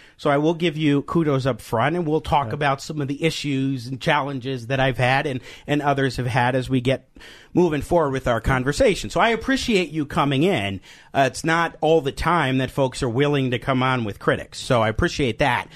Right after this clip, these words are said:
Speaker 1: With that said, who is Scott Balderman, and why are you running for re-election to the Denver School Board?
Speaker 2: So, yeah, in, in,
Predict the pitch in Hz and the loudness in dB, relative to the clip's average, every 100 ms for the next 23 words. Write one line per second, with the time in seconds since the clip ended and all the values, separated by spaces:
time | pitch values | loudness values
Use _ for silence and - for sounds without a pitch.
0 | - - 254 269 208 185 - 302 233 139 | -20 2 2 4 2 2 -2 0 2 2
1 | 135 - _ _ _ _ _ - 269 247 | 0 -14 _ _ _ _ _ 2 2 0
2 | - 190 185 151 156 165 151 139 131 147 | 0 -2 0 -2 0 2 0 0 -2 0
3 | 139 135 170 247 262 202 180 151 165 185 | 2 4 2 2 -2 0 0 2 2 2
4 | 131 123 123 139 135 139 123 139 - 117 | -2 -4 -4 -4 0 0 0 -2 -4 -4
5 | 110 117 113 107 - 110 85 87 82 - | -2 -2 0 -2 -2 -4 -2 -4 -6 -16
6 | - - - - - - 127 127 143 147 | -20 -18 -18 -20 -20 -6 -2 -2 2 2
7 | 123 - 160 151 - 143 127 | 2 -4 -8 -8 -4 -4 -4